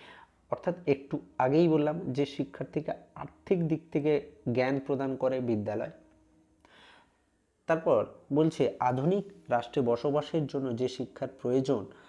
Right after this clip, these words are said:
বিদ্যালয়ে সেই শিক্ষা শিক্ষার্থীকে দান করে থাকে। তাই বলা যায় বিদ্যালয় হলো শিক্ষার্থীর শিক্ষার ক্ষেত্রে একটি উল্লেখযোগ্য প্রথাগত মাধ্যম। কি না, এই সমস্ত দিক থেকে বলা যেতে পারে যে বিদ্যালয়ের শিক্ষা বা বিদ্যালয়ের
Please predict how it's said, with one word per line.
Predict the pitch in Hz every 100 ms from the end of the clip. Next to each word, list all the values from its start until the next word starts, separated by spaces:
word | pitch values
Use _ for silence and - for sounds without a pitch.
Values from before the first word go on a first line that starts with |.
| - -
বিদ্যালয়ে | 127 131 139 143
সেই | 143 131
শিক্ষা | - - 165 -
শিক্ষার্থীকে | 147 - - - - - 285
দান | 190 107 101 95
করে | 85 -
থাকে। | - 113
তাই | 107 120
বলা | 107 113 147
যায় | 156 110
বিদ্যালয় | 117 110 110 107 104
হলো | 104 127 170
শিক্ষার্থীর | 170 - - 117 - 135 123
শিক্ষার | - - -
ক্ষেত্রে | 110 - 107 - 208 -
একটি | 110 - 165 - - - -
উল্লেখযোগ্য | 117 117 113 107 117 123 185
প্রথাগত | 190 110 101 98 92 87
মাধ্যম। | 85 82 82 85 - - _
কি | 165 190
না, | 170 185 -
এই | 180 214
সমস্ত | 208 160 143 - 139
দিক | 127 - -
থেকে | 127 113 - - - 113
বলা | 117 110
যেতে | 107 113
পারে | 117 117 - - - 123
যে | 113
বিদ্যালয়ের | 113 110 120 143 180
শিক্ষা | 180 - 117 -
বা | 117 110
বিদ্যালয়ের | 113 110 113 113 113